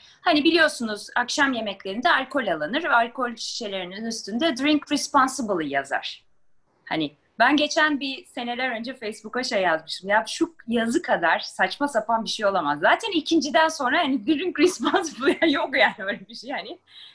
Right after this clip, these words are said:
saçma sapan bir şey. O yüzden, e, şimdi böyle de bir şey var. Bazı ortamlar, bazı maddeler insanın düşüncesini bozuyor. Pınar sen tabii ki bir psikolog olarak çok daha iyi bilirsin. Alkol insanın içindekini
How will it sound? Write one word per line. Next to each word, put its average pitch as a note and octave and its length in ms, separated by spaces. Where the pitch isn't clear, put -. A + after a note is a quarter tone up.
saçma E4+ 360
sapan E4+ 380
bir C#4 40
şey. A#3 160
O D4 140
yüzden, E4 400
e, G#3+ 240
şimdi G4 300
böyle A#4 340
de A4 60
bir E4+ 60
şey F4 240
var. F#3 240
Bazı F#4 440
ortamlar, G#3 720
bazı C4 320
maddeler G#3 600
insanın B3+ 480
düşüncesini A3+ 680
bozuyor. C#4+ 400
Pınar C4 260
sen B3 360
tabii A#3 260
ki B3+ 140
bir A#3 360
psikolog A#3 420
olarak G#3 340
çok G#3 260
daha G#3 180
iyi G3 120
bilirsin. G3 360
Alkol G3+ 440
insanın G#3+ 440
içindekini F#3+ 680